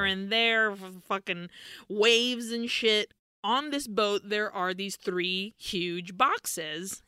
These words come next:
Speaker 2: And, and again, a hand kind of starts coming out of one of the boxes,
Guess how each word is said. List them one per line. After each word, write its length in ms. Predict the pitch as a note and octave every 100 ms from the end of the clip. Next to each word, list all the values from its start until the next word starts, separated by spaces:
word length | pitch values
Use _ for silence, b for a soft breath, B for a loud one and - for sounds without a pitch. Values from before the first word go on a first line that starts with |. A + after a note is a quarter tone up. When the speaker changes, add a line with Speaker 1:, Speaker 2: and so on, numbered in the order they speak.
| -
Speaker 2:
And, 420 | F#3+ F#3 F#3 F#3 - _ _ -
and 160 | G3+ F#3+
again, 600 | G3 A#3 C#4+ B3 A3+ B3 -
a 40 |
hand 680 | F#3 F#3+ A3+ A#3+ A#3+ A3 A3
kind 300 | - G3 F#3
of 220 | F#3+ F#3+ - b b b b
starts 500 | - - G3 G#3+ -
coming 440 | - - F#3 G3 G#3
out 280 | D#3 D#3+ - -
of 160 | F3
one 200 | F3 F3+
of 80 | F#3+
the 80 | F3
boxes, 720 | E3+ G3 C4+ - F3 F3+ F#3+